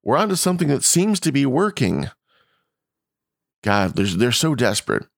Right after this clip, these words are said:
They're so desperate to prove that old traditional police work works.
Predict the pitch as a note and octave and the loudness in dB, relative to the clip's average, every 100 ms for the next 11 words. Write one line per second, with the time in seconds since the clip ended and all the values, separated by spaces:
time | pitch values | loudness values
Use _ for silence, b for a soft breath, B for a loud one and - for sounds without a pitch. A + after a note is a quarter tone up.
0 | - G2+ A2 - A#2+ A#2 B2 B B - | -2 0 0 0 0 0 -2 B B -6
1 | D2 F2 B2 C3+ - - G#2+ - - G#2 | -4 0 0 0 -2 -2 -2 -2 0 0
2 | C2+ A#1+ - - _ B B B B - | 2 0 -4 -10 _ B B B B 0
3 | G2 - - A2+ A#2+ A#2 - G2 G#2 - | 0 0 -2 0 0 -2 -2 0 0 0
4 | G2+ F#2+ - F2 F#2+ G2 - D2 - - | 0 -2 0 0 0 0 0 -2 -2 -10
5 | - b b b _ _ _ _ _ _ | -16 b b b _ _ _ _ _ _
6 | _ - G2+ A2+ - - - - | _ -4 2 2 0 -2 -2 -2